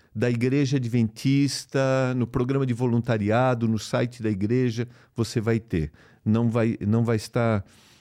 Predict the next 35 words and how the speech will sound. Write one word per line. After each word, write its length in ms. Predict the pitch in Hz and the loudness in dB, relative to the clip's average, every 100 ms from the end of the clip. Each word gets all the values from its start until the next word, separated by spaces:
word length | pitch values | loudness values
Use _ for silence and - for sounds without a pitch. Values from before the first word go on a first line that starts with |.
| - | -8
é, 420 | 104 101 98 98 - | 0 2 4 2 2
eu, 200 | 120 120 120 | 2 2 0
eu 200 | 107 113 | 0 0
acho 180 | 117 - | 0 -2
que 100 | 117 | 0
não 140 | 117 | 0
está 240 | 117 - | 0 -2
disponível 540 | 113 - 120 104 113 113 | -4 -4 0 2 2 2
na, 160 | 110 | 0
nas 440 | 110 90 104 101 - | 0 0 0 -2 -2
livrarias, 800 | 107 110 107 113 95 78 69 - - - | -2 0 0 0 0 -2 -6 -12 -20 -4
mas 220 | 110 110 | -2 0
nas 200 | 117 113 | 0 0
sedes, 540 | - - 131 131 127 117 | -2 -2 -2 -2 -4 -2
nos 180 | 120 110 | -2 -2
escritórios 680 | 107 - 107 - 117 113 | -6 -6 -4 0 0 -2
da 100 | 107 | -2
igreja, 580 | 110 110 117 135 135 156 - _ _ _ _ _ - - - | 0 2 2 0 0 -4 -6 _ _ _ _ _ -20 -20 -10
sempre 340 | - 143 127 | -2 -2 0
tem 280 | 107 123 123 | -2 0 2
um 260 | 117 113 113 | 2 2 2
responsável 640 | 120 117 117 107 123 107 | 2 0 -2 0 0 0
pelo 160 | - 107 | 0 -2
programa 360 | - 107 113 107 | 0 0 2 2
de 60 | |
voluntariado, 800 | 98 107 104 107 104 101 117 123 - - _ | 0 0 0 -2 -2 0 0 -2 -10 -20 _
ele 160 | - 104 | -2 0
vai 140 | 110 104 | 0 0
ter 140 | 110 | -2
à 40 | |
disposição. 580 | 104 - 107 87 - 82 | -2 -4 -4 -4 -4 -4
E 80 | 110 | -2
esse 180 | 135 - | -2 -4
aqui 220 | 139 135 | -6 -4
daí, 340 | 123 120 117 | -2 -2 -2